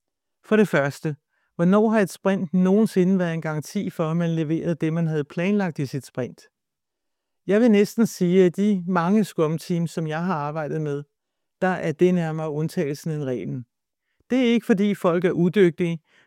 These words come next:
Det er simpelthen, fordi det komplekse og kreative videnarbejde, som folk arbejder med,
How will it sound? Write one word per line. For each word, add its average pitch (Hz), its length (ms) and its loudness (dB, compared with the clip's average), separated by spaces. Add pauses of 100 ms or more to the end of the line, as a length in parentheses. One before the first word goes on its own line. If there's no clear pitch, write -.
(100)
Det 226 60 4
er 214 40 4
simpelthen, 214 500 0
fordi 196 360 -2
det 180 180 -2 (140)
komplekse 185 680 0
og 147 100 -4
kreative 170 760 -2
videnarbejde, 156 760 0
som 151 200 -4
folk 180 280 -2
arbejder 160 460 -2
med, 156 260 -2